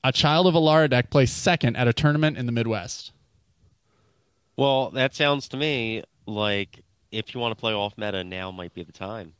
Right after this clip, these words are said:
Speaker 1: Yes. That's exactly what I'm saying. All right. I feel like I've, uh, been speaking ad nauseum.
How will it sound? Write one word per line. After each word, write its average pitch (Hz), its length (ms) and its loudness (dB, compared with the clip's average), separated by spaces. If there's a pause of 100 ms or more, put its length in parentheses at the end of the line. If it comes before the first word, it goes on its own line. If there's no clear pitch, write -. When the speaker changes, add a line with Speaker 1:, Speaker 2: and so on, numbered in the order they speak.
(280)
Speaker 1:
Yes. - 560 -4 (220)
That's 262 140 -4
exactly 294 360 2
what 220 140 6
I'm 165 160 2
saying. 123 480 0 (1900)
All 160 120 6
right. 107 220 2 (1120)
I 143 100 -2
feel 139 200 4
like 131 200 2
I've, 117 240 2
uh, 107 480 0 (920)
been 113 460 0 (880)
speaking 127 540 -2 (300)
ad 113 220 0
nauseum. 107 520 -4